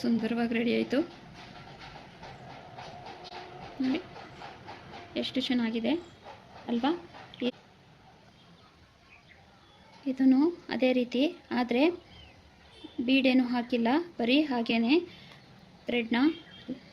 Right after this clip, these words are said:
ಸಿಂಗಲ್ ಲಾಕ್ ಮಾಡ್ಕೊಂಡು ಬಂದಿರೋದಷ್ಟೇ. ಪೂರ್ತಿ ಬಳೆನ ಈ ರೀತಿ ಸಿಂಗಲ್ ಲಾಕ್ ಹಾಕಿದ್ರೆ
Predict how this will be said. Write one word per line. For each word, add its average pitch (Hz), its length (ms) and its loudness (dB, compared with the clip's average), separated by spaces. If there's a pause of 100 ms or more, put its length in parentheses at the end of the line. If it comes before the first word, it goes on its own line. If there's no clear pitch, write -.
(480)
ಸಿಂಗಲ್ 247 340 6
ಲಾಕ್ 226 180 0
ಮಾಡ್ಕೊಂಡು 226 360 0
ಬಂದಿರೋದಷ್ಟೇ. 220 540 0 (460)
ಪೂರ್ತಿ 247 340 0 (100)
ಬಳೆನ 214 220 0 (1500)
ಈ 233 120 0
ರೀತಿ 233 240 0 (1400)
ಸಿಂಗಲ್ 240 400 0
ಲಾಕ್ 220 200 -4
ಹಾಕಿದ್ರೆ 220 360 -2